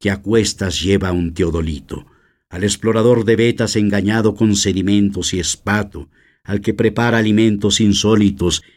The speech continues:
en láminas ennegrecidas, al inspector de salmueras en el canal de amargos y al que criba sus gemas sin desfallecer, al cosechador de Damiana, al memorioso guía de cuevas y petroglifos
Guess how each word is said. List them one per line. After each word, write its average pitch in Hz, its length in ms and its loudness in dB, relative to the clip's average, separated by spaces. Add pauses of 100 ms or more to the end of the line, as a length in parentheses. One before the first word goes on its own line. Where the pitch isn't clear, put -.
en 98 360 0
láminas 104 560 2
ennegrecidas, 85 1120 0 (260)
al 107 140 0
inspector 127 500 2
de 131 100 4
salmueras 107 760 0 (200)
en 92 100 -2
el 101 160 2
canal 98 360 0
de 90 80 -2
amargos 131 600 0 (300)
y 92 120 -2
al 92 120 -2
que 101 160 0
criba 101 420 2
sus - 320 -4
gemas 101 540 2
sin 98 220 0
desfallecer, 90 960 -6 (720)
al 87 200 -6
cosechador 95 680 0
de 95 100 2
Damiana, 98 720 0 (460)
al 80 200 -14
memorioso 107 640 0
guía 107 320 2
de 104 140 -2
cuevas 104 440 0
y 104 40 -2
petroglifos 98 960 0